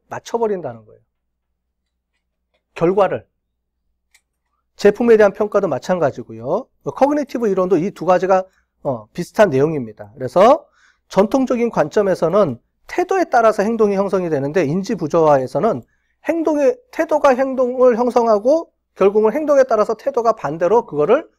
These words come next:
뒤집어 엎어버려요. 예를 볼게요. 이해를 해볼게요. 오른쪽 거 먼저 봅시다. 우리 이솝우 알죠? 여우와 포도나무. 여우가 포도나무를 보면서, 이거 많이 하죠, 소비행동론에서.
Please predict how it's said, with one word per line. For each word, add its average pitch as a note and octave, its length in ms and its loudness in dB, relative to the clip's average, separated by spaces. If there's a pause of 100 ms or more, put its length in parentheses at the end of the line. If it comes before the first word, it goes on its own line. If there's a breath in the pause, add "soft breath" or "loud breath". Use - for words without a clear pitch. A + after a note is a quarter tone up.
(120)
뒤집어 F3 320 -4
엎어버려요. B2+ 600 -8 (1200)
예를 A3 340 6
볼게요. A#2+ 420 -6
이해를 F#3 320 2
해볼게요. F#3 640 -2 (760)
오른쪽 C4 360 2
거 C4 80 6
먼저 F#3 260 0
봅시다. - 360 -6
우리 G#3+ 240 0
이솝우 B3+ 320 0
알죠? F3 560 2 (300)
여우와 F#3 340 6
포도나무. C#3 580 -6 (760 soft breath)
여우가 A#3+ 340 6
포도나무를 B3+ 680 2
보면서, G3 600 -2
이거 B3+ 280 2
많이 F#3 180 0
하죠, A#3+ 200 -2
소비행동론에서. G3+ 920 -6